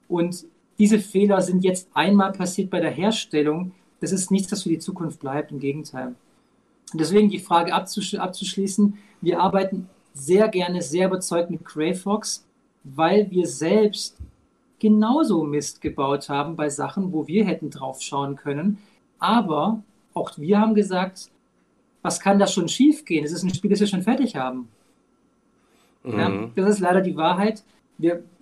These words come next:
Speaker 1: äh, Schönreden hilft nichts. Es sind Fehler passiert und jetzt arbeiten wir dran, sie zu korrigieren. Und, äh, wir zumindest geben uns wirklich viel Mühe, mit den Leuten zu responden und ehrlich zu antworten.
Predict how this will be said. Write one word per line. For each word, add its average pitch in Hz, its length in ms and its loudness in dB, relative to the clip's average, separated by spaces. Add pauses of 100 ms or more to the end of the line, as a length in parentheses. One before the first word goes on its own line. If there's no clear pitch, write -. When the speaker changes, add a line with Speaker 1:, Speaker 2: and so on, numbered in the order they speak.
Speaker 1:
äh, 185 240 -10
Schönreden 202 600 4
hilft 214 400 0
nichts. 202 260 2
Es 160 120 -6
sind 214 180 4
Fehler 196 300 2
passiert 196 500 -4
und 180 140 -6
jetzt 170 280 -8
arbeiten 180 520 -4
wir 165 100 -2
dran, 165 300 -6
sie 160 100 -12
zu 160 200 -6
korrigieren. 165 760 -2 (300)
Und, 170 340 -4
äh, 160 260 0
wir 175 200 0
zumindest 170 560 -6
geben 165 300 0
uns 160 380 -8
wirklich 165 300 -6
viel 165 160 -4
Mühe, 160 180 -4
mit 156 120 -8
den 151 80 -6
Leuten 151 220 -2
zu - 160 -10
responden 175 480 -2
und - 140 -6
ehrlich 165 240 -4
zu 151 180 -10
antworten. 156 640 -2